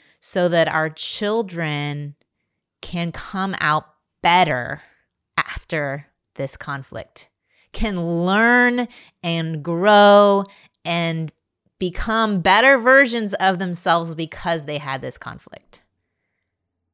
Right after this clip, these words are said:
Wouldn't that be awesome? Now, I feel like I'm setting myself up to have to do this now that I'm telling you all of this. I, I always worry when I do an episode that, "Oh gosh, now I get to, now I get to live it out." Um,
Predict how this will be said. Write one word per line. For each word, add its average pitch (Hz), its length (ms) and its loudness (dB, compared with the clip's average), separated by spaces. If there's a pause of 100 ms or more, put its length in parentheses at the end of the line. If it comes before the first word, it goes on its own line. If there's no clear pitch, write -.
(180)
Wouldn't 196 180 -8
that 277 60 -4
be - 80 -6
awesome? 185 540 -12 (1300)
Now, 160 240 -6
I 160 120 -6
feel 208 240 -4
like 175 160 0
I'm 160 80 -2
setting 190 320 -2
myself 156 400 -4
up - 180 -2
to - 80 -16
have 147 220 -6
to 151 100 -12
do 151 200 -6
this 127 500 -8
now 135 160 -8
that 135 100 -6
I'm 131 120 -12
telling 151 400 -10
you 127 180 -12
all 131 240 -8
of 131 140 -12
this. 131 200 -10
I, 139 220 -10
I 135 220 -8
always 143 360 -6
worry 143 640 -4
when 151 140 -6
I 139 100 -4
do 143 160 -6
an 135 100 -4
episode 135 500 -6
that, 135 140 -4
"Oh 156 120 -4
gosh, 143 400 -6
now 151 100 -8
I 147 80 -8
get 151 160 -10
to, 156 180 -8 (380)
now 165 160 -6
I 196 80 0
get 254 160 -2
to 320 100 0
live 403 260 4
it 539 100 4 (120)
out." - 340 2 (120)
Um, 208 600 2